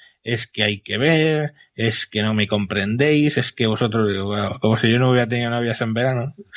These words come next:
<laughs> Coño, que, es que lo he vivido, o sea, entonces <laughs> ya sé yo de qué va el tema. Pero ese, eso es, es, es, es tremendo.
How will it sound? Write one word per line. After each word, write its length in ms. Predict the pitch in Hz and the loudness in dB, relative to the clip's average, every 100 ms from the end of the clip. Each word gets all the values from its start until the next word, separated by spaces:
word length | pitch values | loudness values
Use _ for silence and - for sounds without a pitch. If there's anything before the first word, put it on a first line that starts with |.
| - - | -10 -8
<laughs> 840 | 117 - - - - - - - | -8 -8 -12 -12 -10 -8 -10 -6
Coño, 240 | 123 110 | -2 0
que, 200 | 92 107 | 0 0
es 100 | 107 | -2
que 100 | - | 0
lo 60 | 117 | 2
he 100 | 110 | 2
vivido, 320 | 101 127 92 | 2 0 0
o 60 | 101 | -2
sea, 120 | 113 | -2
entonces 320 | 107 110 - - | -2 -4 -6 -20
<laughs> 100 | - | -4
ya 180 | 143 - | 0 0
sé 240 | - 127 117 | 0 0 2
yo 320 | 113 107 113 | 0 0 -2
de 120 | 117 | -2
qué 100 | 117 | 0
va 120 | 107 | 0
el 100 | 104 | 0
tema. 340 | 117 127 - - _ _ - _ _ - | -2 -2 -4 -10 _ _ -20 _ _ -2
Pero 180 | 113 110 | 2 2
ese, 320 | 107 113 98 - | 2 2 0 -2
eso 300 | - 113 110 | -2 2 4
es, 540 | 104 95 95 - - _ _ _ | 4 0 -4 -8 -10 _ _ _
es, 380 | 107 107 110 - - | -4 -4 -4 -8 -10
es, 180 | - - | -12 -4
es 180 | 131 - | -4 0
tremendo. 500 | 110 110 107 107 | 0 2 2 -2